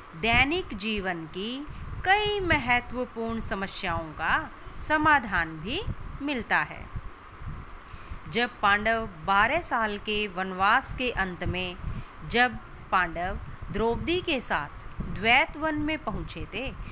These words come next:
तो उस समय की यह घटना है। प्यारे बच्चों, उस समय सभी के सभी पांडव बहुत थके हुए थे और बहुत प्यासे थे, इसलिए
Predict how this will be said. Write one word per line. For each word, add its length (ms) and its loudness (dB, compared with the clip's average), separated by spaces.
तो 100 0
उस 280 -2
समय 400 2
की 140 -4
यह 520 0
घटना 460 -2
है। 220 -10
प्यारे 300 -2
बच्चों, 480 -2
उस 280 0
समय 440 4
सभी 440 2
के 180 2
सभी 340 0
पांडव 540 2
बहुत 500 2
थके 220 0
हुए 400 -4
थे 120 -6
और 220 6
बहुत 420 2
प्यासे 640 0
थे, 140 -2
इसलिए 640 -2